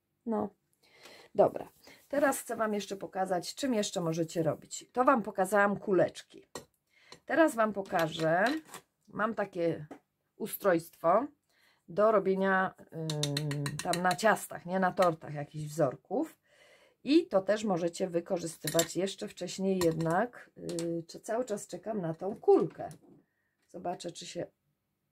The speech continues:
o, nagrzała się, nagrzała się, słuchajcie, czyli było źle włączone.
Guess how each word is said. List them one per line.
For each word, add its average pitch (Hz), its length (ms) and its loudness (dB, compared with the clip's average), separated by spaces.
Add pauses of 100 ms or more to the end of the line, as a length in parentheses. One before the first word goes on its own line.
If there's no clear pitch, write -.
(680)
o, 196 140 2
nagrzała 185 520 -2
się, 147 180 -10
nagrzała 196 460 -4
się, 185 140 -10
słuchajcie, - 420 -8
czyli 247 240 -12
było 254 340 0
źle 247 220 -4
włączone. 233 480 -6